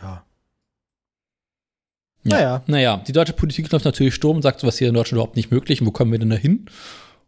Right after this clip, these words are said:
Speaker 2: Und das ist ja diskriminierend.
Speaker 1: Mhm.
Speaker 2: Mhm. Ist klar.
Speaker 1: Ich mein,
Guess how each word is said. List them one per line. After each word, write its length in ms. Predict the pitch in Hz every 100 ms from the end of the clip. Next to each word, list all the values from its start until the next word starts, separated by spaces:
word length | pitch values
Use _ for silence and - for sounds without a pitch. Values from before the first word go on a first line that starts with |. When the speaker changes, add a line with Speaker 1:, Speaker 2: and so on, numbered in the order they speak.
| _
Speaker 2:
Und 60 | 143
das 100 | 120
ist 40 |
ja 60 | 127
diskriminierend. 800 | 113 - 139 131 147 196 220 98
Speaker 1:
Mhm. 260 | 110 117 117 - 147
Speaker 2:
Mhm. 420 | 139 143 147 165 180 _ _ - 147
Ist 220 | - -
klar. 340 | 135 131 139 139
Speaker 1:
Ich 60 |
mein, 220 | 127 131